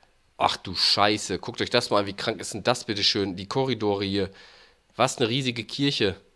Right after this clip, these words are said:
Boah. Riesig. Laufen wir doch mal hier durch und schauen uns das ganze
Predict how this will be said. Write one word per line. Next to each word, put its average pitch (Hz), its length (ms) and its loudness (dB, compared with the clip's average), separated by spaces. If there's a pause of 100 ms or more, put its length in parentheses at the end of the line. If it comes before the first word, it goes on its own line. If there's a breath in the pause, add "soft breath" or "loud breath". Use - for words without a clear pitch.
(500)
Boah. 87 720 0 (280)
Riesig. 143 880 2
Laufen 123 320 2
wir 120 60 2
doch 117 100 4
mal 117 140 4
hier 110 120 2
durch 143 360 2 (480 loud breath)
und 92 160 -2
schauen 135 180 4
uns 135 100 0
das - 220 -4
ganze 139 480 2